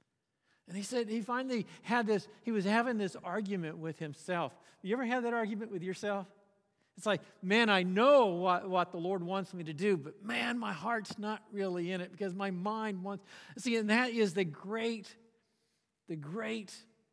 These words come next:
opportunity that each and every one of us have,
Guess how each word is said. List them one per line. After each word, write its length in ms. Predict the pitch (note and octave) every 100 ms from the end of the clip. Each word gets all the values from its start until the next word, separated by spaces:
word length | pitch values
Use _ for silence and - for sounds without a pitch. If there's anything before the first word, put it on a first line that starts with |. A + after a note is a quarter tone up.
| _ _ _ _ -
opportunity 920 | G#3 A3+ - F#3+ - G#3+ A3 G#3 G3+
that 200 | F3+ F3
each 240 | G3+ G#3 F#3+
and 120 | G3
every 280 | G3+ F3+ F#3+
one 220 | F#3 G3
of 100 | F#3
us 160 | F3 -
have, 480 | F3+ G3 F#3+ F#3